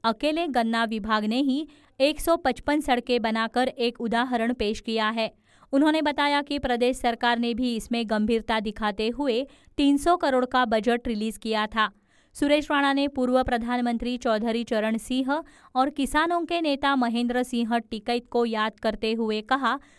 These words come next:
कि उन्हीं के आदर्शों के अनुरूप केंद्र की मोदी सरकार और प्रदेश की योगी सरकार किसानों के हित में कार्य कर रही है। उन्होंने कहा कि अब उत्तर प्रदेश में चीनी मिल से गन्ना क्रेशर की दूरी की अनिवार्यता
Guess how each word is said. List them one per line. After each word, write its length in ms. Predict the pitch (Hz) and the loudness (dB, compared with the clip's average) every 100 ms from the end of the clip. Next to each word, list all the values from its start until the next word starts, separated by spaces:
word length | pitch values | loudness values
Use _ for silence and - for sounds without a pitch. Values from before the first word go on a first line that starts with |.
| _ - | _ -4
कि 120 | 302 | 0
उन्हीं 360 | 285 285 320 | 4 4 4
के 100 | 339 349 | 2 0
आदर्शों 560 | 277 247 247 262 247 | 2 2 0 0 0
के 140 | 240 233 | 0 0
अनुरूप 460 | 220 240 262 269 | 0 0 -2 -4
केंद्र 380 | 262 226 226 233 | -4 -2 -2 -4
की 180 | 226 226 | -2 -2
मोदी 340 | 214 208 220 | -2 -2 -2
सरकार 520 | 220 233 254 226 220 254 _ _ 247 | -2 -4 0 -2 -2 -6 _ _ 0
और 160 | 269 | 0
प्रदेश 420 | 285 254 262 320 | 2 2 2 0
की 180 | - 330 | -2 0
योगी 320 | 269 220 226 | 0 0 -2
सरकार 520 | 226 220 214 240 311 339 _ _ _ | -2 -4 -2 0 0 -2 _ _ _
किसानों 440 | 285 285 339 339 311 | -2 2 0 0 0
के 140 | 320 | -2
हित 220 | 277 233 | -2 -2
में 180 | 233 262 | -2 -2
कार्य 320 | 277 220 214 | 0 0 0
कर 200 | 214 220 | -2 -2
रही 280 | 208 208 220 | -2 -4 -2
है। 200 | 233 220 - _ _ _ _ | -2 -2 -4 _ _ _ _
उन्होंने 320 | 277 330 349 359 | 2 4 4 2
कहा 240 | 339 339 | 2 0
कि 160 | 349 349 | 0 0
अब 180 | 320 | 0
उत्तर 300 | 285 - 277 | -2 0 0
प्रदेश 380 | 285 269 277 277 | 2 2 2 2
में 120 | 285 302 | 0 0
चीनी 400 | 277 247 247 269 | 0 0 2 2
मिल 220 | 254 254 | 2 0
से 220 | - 262 | 0 0
गन्ना 400 | 233 226 220 247 | 0 0 0 0
क्रेशर 400 | 285 240 220 233 | 0 -2 0 -2
की 180 | 220 226 | -2 -2
दूरी 300 | 202 220 226 | -2 -2 -2
की 160 | 220 220 | -4 -2
अनिवार्यता 800 | 208 214 214 226 262 277 285 | -2 -2 -2 0 -2 0 -2